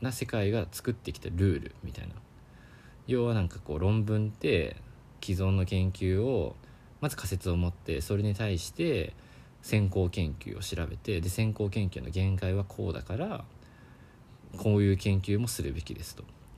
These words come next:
で、明らかになったのはこういうことです。でもまだここは明らかになってません。それの繰り返しなわけよ。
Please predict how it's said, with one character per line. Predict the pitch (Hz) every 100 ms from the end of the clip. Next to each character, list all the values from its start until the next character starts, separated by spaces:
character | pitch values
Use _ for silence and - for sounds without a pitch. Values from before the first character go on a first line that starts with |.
| -
で、 | 151
明 | 104 117
ら |
か | 98
に | 85
な | 92
っ |
た | -
の | 190
は | 123
こ | - 76
う |
い |
う | -
こ | -
と | -
で | 92
す。 | - - - -
で | 151
も |
ま | 131
だ | 135 117
こ | - -
こ | 120
は | 92
明 | -
ら |
か | -
に | -
な | 87
っ |
て | -
ま | 80
せ | 87
ん。 | 82
そ | -
れ | 160
の | 160
繰 | - 131
り | 127
返 | 127
し | 117
な | 110
わ | 101
け |
よ。 | -